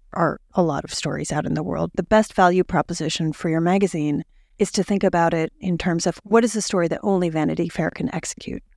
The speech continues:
or that we can execute better than anyone else? What is a classic Vanity Fair story? And so sometimes a pitch will come in and I'll think, "Oh, that's a great story. I'd like to read that," but it's not a Vanity Fair story.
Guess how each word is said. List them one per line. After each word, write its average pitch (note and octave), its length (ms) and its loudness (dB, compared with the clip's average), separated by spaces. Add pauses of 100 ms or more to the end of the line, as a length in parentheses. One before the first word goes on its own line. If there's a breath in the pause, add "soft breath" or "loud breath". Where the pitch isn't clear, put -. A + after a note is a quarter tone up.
or G#3 100 -2
that F#3+ 140 -2
we A3 140 4
can G3 180 2
execute - 520 -4
better E3 200 4
than D#3+ 200 0
anyone D#3+ 320 0
else? - 200 -4
What F3+ 160 -4
is - 100 -8
a - 40 -2
classic - 500 -6
Vanity - 360 -2
Fair - 200 -6
story? - 480 -4 (360)
And F3+ 400 2 (340)
so A3 140 4
sometimes D4+ 340 6
a A3 60 2
pitch - 240 -2
will G3 80 0
come F#3 240 -2
in F3+ 80 0
and F#3 140 0
I'll F3 80 0
think, G3 240 -4
"Oh, B3 100 8
that's A3 220 2
a - 40 0
great F#3 220 0
story. F3+ 420 0 (220)
I'd G3 140 2
like A3 140 4
to G3+ 100 0
read F#3+ 180 2
that," D#3+ 220 2 (440)
but F3 80 0
it's G#3 160 4
not A3+ 160 4
a F3+ 40 6
Vanity E3 260 0
Fair F3 240 -2
story. - 380 -6